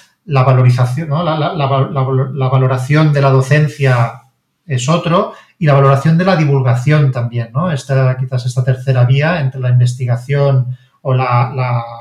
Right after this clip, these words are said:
la docencia, digamos, básica, que sería el, el, el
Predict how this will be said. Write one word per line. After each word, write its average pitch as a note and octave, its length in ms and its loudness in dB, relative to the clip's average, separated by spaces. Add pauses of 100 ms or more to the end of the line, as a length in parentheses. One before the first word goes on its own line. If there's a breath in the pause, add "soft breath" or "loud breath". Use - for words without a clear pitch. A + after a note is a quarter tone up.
(140)
la B2 100 -8
docencia, C3 540 0
digamos, B2+ 840 -2
básica, D3+ 560 -4 (220 loud breath)
que C#3+ 80 -10
sería C3 260 0
el, D#3+ 200 -2
el, B2 460 -4 (320 soft breath)
el A#2 520 -8